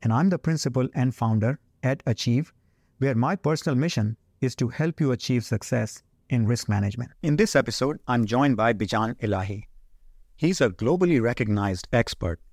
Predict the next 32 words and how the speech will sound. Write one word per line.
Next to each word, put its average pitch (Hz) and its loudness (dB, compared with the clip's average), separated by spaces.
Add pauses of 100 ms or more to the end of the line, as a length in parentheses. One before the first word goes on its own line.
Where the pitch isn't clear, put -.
in 107 0
safety 135 2
risk 110 0
management 101 2
of 98 -2
medical 101 0
devices 101 -2 (400)
with 123 0
many 123 4
years 110 4
of 104 0
industry 104 0
experience. - -10 (1080)
We 123 2
are 202 2
talking 165 2
about 139 2 (540)
the 113 -2
role 135 4
of 131 2
collaboration 107 -2 (400)
in 117 0
solving 117 0 (340)
practical 117 0 (140)
risk 110 -2
management 98 0
challenges. 98 -2 (1200)
The 107 -4
practice 208 0
of 117 0
risk 160 2
management 113 0